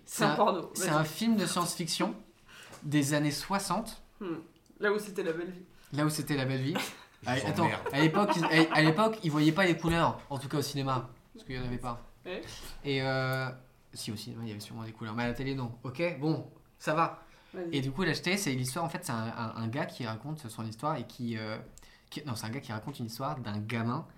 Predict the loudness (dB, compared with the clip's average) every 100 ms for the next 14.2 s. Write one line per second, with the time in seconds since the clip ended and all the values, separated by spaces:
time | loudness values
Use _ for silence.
0 | -20 -20 -20 _ _ -10 -4 0 0 -2
1 | -8 -10 -6 -4 -2 -2 0 -2 0 0
2 | 2 2 0 0 -2 -2 -2 0 0 -2
3 | -10 -20 -20 _ -10 -4 -2 -2 -2 -4
4 | 0 -2 -2 -4 -4 -4 -6 -6 -6 -4
5 | -4 -6 -4 -4 -2 -4 -4 -4 -2 -2
6 | -2 -2 -4 -4 -4 -4 -6 -12 -20 _
7 | _ _ -8 -6 -6 -10 -20 _ _ _
8 | -2 0 2 6 8 8 2 -16 -20 _
9 | -20 -20 _ _ -8 -4 2 2 2 0
10 | 0 0 -4 -10 -14 -14 -16 -10 -6 -2
11 | 2 2 2 0 -2 -6 -6 -2 -2 -2
12 | -4 -4 -4 -6 -8 -10 -20 -20 _ _
13 | -6 -4 -6 -12 _ -6 -4 -2 -4 -6
14 | -8